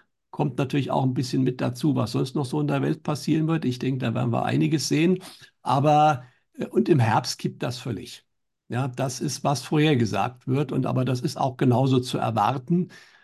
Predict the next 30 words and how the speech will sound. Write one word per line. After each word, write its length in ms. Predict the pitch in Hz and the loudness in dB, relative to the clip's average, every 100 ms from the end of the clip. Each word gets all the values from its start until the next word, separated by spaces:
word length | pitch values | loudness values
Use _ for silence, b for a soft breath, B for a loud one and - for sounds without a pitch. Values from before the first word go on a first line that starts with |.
| B | B
weil, 540 | - 123 147 151 156 170 | -2 2 4 4 4 0
äh, 500 | - 147 147 143 127 b b _ _ 370 | 0 2 2 2 -2 b b _ _ -12
es 200 | - 123 | -10 -4
ist 180 | 156 - | -2 -2
einfach, 600 | 147 147 143 139 - - | 0 2 4 2 0 -6
äh, 380 | 135 135 135 123 B B | -2 0 0 -2 B B
man 260 | - 143 147 | 0 2 4
sieht 220 | 196 196 | 2 2
ja 120 | 165 - | 0 0
auch 240 | 139 147 | 0 0
im 120 | 151 | -2
Endeffekt 500 | 147 147 135 143 123 | -2 -2 -2 -2 -4
die 100 | 165 | -2
Menschen, 520 | 160 147 156 147 147 139 | 2 2 2 2 0 0
die 160 | 143 | 0
das 260 | 139 139 - | -2 -2 -2
noch 220 | 135 - | -6 -2
glauben, 680 | 131 127 160 151 143 139 131 | 0 4 4 4 4 4 4
diesen 300 | 127 123 123 | 0 0 -2
Spin 580 | - 147 131 117 113 | -2 0 4 4 2
oder 360 | 127 - 117 - | -4 -8 -10 -8
diese 340 | 127 127 - | -6 -4 -4
Regierungsgeschichte, 1040 | 113 120 143 139 127 123 117 - 117 - 120 | -4 2 4 4 4 0 -2 0 0 0 -4
das 180 | 127 123 | -2 -2
sind 140 | 135 | -2
ja 100 | 131 | 0
Menschen, 440 | 123 123 151 165 131 | 2 2 2 2 0
denen 160 | 135 | 0
es 100 | 131 | -2
meistens 640 | 117 107 139 - 165 160 | 0 0 0 0 -2 -2